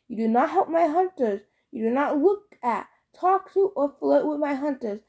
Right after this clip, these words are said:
And you do not call them sweetheart." Apollo spread his hands. "Sorry, I forgot. Hey, sis, where are you off to anyway?" "Hunting," Artemis said. "It's none of your business." "I'll find out.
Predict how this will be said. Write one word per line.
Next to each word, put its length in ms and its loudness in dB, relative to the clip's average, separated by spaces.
And 220 -2
you 140 4
do 120 0
not 380 2
call 280 2
them 200 -4
sweetheart." 680 2
Apollo 580 -4
spread 580 -6
his 140 -4
hands. 360 -6
"Sorry, 480 4
I 120 -4
forgot. 460 0
Hey, 160 -4
sis, 380 -2
where 180 6
are 140 2
you 100 4
off 220 4
to 200 -6
anyway?" 560 -2
"Hunting," 500 -4
Artemis 340 -2
said. 240 2
"It's 160 -12
none 220 -2
of 160 2
your 120 2
business." 580 -2
"I'll 120 0
find 400 0
out. 340 4